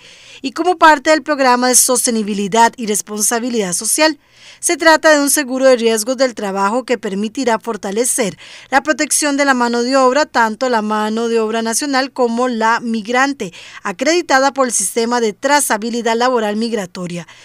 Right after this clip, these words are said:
Según datos oficiales del icafé, para el periodo cosecha dos mil veintitrés dos mil veinticuatro, se espera que la mano de obra supere las veintiún mil personas recolectoras, razón por la cual esas instituciones se unieron para crear un producto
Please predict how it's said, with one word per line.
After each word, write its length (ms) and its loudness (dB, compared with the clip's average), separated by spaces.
Según 360 0
datos 320 0
oficiales 480 0
del 140 0
icafé, 380 -2
para 200 -2
el 80 -6
periodo 260 -4
cosecha 460 -2
dos 160 -4
mil 160 -4
veintitrés 560 -2
dos 140 -10
mil 160 -6
veinticuatro, 720 -2
se 140 0
espera 380 2
que 120 0
la 100 2
mano 240 -2
de 100 -2
obra 200 0
supere 520 0
las 380 0
veintiún 380 -4
mil 160 -4
personas 420 -4
recolectoras, 760 -6
razón 420 0
por 160 0
la 140 0
cual 300 2
esas 280 -2
instituciones 720 -4
se 80 -4
unieron 260 -2
para 220 0
crear 260 -6
un 100 -4
producto 600 -4